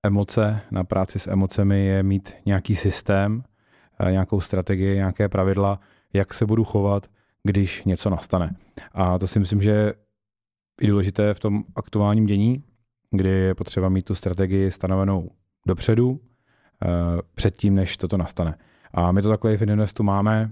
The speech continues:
že prostě máme nastavenou strategii, jak budeme pracovat, když dojde k poklesu akcí o deset procent, o dvacet procent, o třicet, o čtyřicet. Eh, myslím si, co může být nejhorší,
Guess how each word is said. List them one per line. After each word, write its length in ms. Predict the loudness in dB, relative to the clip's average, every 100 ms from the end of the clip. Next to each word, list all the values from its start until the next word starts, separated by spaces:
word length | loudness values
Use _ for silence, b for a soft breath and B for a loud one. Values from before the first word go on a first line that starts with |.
| -6
že 140 | -8
prostě 300 | -6 -6 -2
máme 280 | 0 2 2
nastavenou 500 | 0 -2 -2 0 0
strategii, 500 | -2 -4 -2 0 0
jak 140 | 0 0
budeme 260 | 0 0
pracovat, 440 | 0 -4 -2 -2 0
když 160 | 0
dojde 240 | 0 0 0
k 20 |
poklesu 500 | -4 -2 -4 -2 -6
akcí 300 | -6 -4 -2
o 80 | 0
deset 280 | 0 -2
procent, 540 | -2 -2 -2 -2 -2 -2
o 100 | -2
dvacet 320 | 0 -2 -4
procent, 440 | -4 -4 -4 -6
o 60 | -6
třicet, 400 | -6 -4 -2 -4
o 60 | -6
čtyřicet. 480 | -4 -4 -4 -10 -12 B B B B B -2
Eh, 220 | 0 -2 -4 -2
myslím 220 | 2 4
si, 140 | 2 2
co 120 | 2
může 160 | 2
být 140 | 2 2
nejhorší, 680 | 2 4 2 0 -2 -2